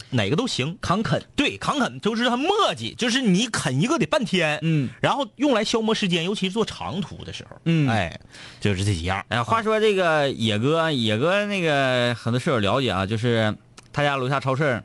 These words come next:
Speaker 1: 嗯。
Speaker 2: 送啤酒大卡车到了之后，
Speaker 1: 嗯，嗯。
Speaker 2: 你得先给野哥打个电话，
Speaker 1: 嗯。
Speaker 2: 说野哥用不用抬上一箱。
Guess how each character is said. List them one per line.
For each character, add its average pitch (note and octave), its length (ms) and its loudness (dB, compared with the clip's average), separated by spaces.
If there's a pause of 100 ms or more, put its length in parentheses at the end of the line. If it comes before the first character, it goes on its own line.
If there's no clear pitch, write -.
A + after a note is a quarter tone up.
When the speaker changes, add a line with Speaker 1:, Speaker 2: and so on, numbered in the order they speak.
Speaker 1:
嗯。 C3 160 2
Speaker 2:
送 C#3+ 120 0
啤 C3 100 0
酒 B2+ 120 2
大 C3+ 100 -2
卡 B2+ 120 -4
车 A2 160 0
到 C#3+ 180 0
了 A#2+ 60 0
之 A#2 80 4
后， B2+ 160 -2
Speaker 1:
嗯， - 0 -
嗯。 - 20 2
Speaker 2:
你 A2 60 0
得 G#2 80 0
先 D3 240 -2
给 C#3+ 120 2
野 F#2+ 160 -2
哥 B2 140 0
打 A#2+ 80 -2
个 A2 80 -6
电 A#2+ 160 0
话， D3 220 0
Speaker 1:
嗯。 C#3+ 180 0
Speaker 2:
说 D3+ 80 0
野 A#2+ 140 0
哥 C3 100 2
用 D3 140 0
不 C3+ 60 2
用 B2+ 80 0
抬 A#2 200 -2
上 B2+ 140 0
一 A#2+ 120 2
箱。 G2 280 0